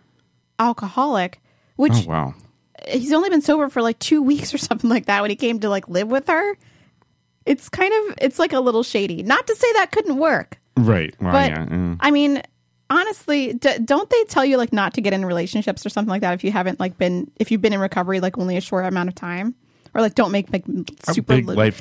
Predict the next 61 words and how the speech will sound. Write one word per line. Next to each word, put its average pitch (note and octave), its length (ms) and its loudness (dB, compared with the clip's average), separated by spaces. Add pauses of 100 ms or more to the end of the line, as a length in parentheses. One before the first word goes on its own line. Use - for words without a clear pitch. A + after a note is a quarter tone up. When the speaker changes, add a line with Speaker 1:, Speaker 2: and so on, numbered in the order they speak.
Speaker 1:
big G#2 200 4
life G#3+ 240 0
Speaker 2:
changes. A3 340 2
Speaker 1:
changes. - 40 6
Speaker 2:
Yeah, B3 180 4
that - 100 0
Speaker 1:
Yeah, B3 120 4
yeah. A3+ 180 2
Speaker 2:
probably, A2+ 140 4
it - 200 -8
probably C#3+ 200 4
makes A2+ 200 4
sense F2+ 400 -2
'cause - 160 -2
you're C#4 80 6
Speaker 1:
Yeah. C4 100 6
Speaker 2:
not, B2 240 4
you're C#3+ 120 4
not G#2+ 160 2
settled G#2+ 340 0
in G2+ 380 0
who A2 100 2
you F2 180 2
are. F#2+ 360 0
And D#2 120 -2
Speaker 1:
Yeah, F4+ 280 2
yeah, D4+ 240 0
yeah. C4 180 2
Speaker 2:
I G3 60 2
would F#3+ 100 2
imagine, F3+ 560 0
Speaker 1:
So F2 140 2
Speaker 2:
yeah. - 20 4
Speaker 1:
if - 80 0
he's G4 140 2
only A#4 160 2
been D#4+ 140 4
sober A3+ 300 0
for, G3+ 120 -4
like, F3+ 180 -2
two - 160 0
minutes, F3 380 -2
he's, A3 180 0 (100)
I G#3+ 60 0
mean, G#3 300 -2
he A3+ 140 0
shouldn't C4+ 360 -2
move A#3 380 0
to G3 220 -2
West G3+ 260 -4
Virginia G#3 380 -2
and E3+ 260 -2
move F3+ 180 -2
in F3 140 0
with E3+ 160 -6
his F#3+ 540 -6 (1300)
girlfriend F3 680 -2 (100)
that G3+ 200 -4
he's G3+ 160 -2
never E3+ 240 -2
met. F3 320 -4